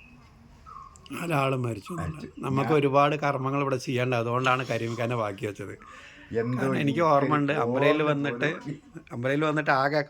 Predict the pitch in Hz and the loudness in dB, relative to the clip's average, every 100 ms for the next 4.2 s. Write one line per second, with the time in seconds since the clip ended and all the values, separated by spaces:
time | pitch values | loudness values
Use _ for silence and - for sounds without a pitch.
0 | - - 131 135 175 165 160 139 127 120 | -8 -8 -4 0 4 4 4 0 -2 0
1 | 135 151 131 127 - 139 147 151 143 151 | 0 2 2 0 -2 -4 -2 -4 -2 -2
2 | 151 143 113 123 117 104 101 - - _ | -2 -4 -4 -2 -4 -6 -16 -20 -20 _
3 | 143 151 143 135 127 135 143 135 127 120 | -2 0 0 -2 -4 -2 -2 -2 -2 -4
4 | - 107 | -4 -10